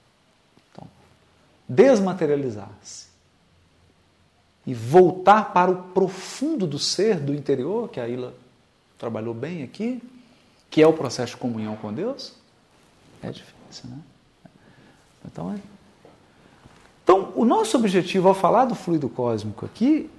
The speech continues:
é caminhar nessa direção.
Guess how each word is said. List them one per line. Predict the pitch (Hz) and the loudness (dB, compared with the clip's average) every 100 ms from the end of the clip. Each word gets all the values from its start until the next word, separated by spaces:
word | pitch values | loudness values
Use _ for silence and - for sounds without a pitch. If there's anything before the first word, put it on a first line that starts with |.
| - | -6
é | 226 311 349 - - - | -4 -4 -6 -10 -20 -12
caminhar | - 370 277 214 320 | -2 2 2 4 2
nessa | 285 262 381 - | 4 2 2 0
direção. | 156 123 104 - 110 | 0 -2 -4 -8 -12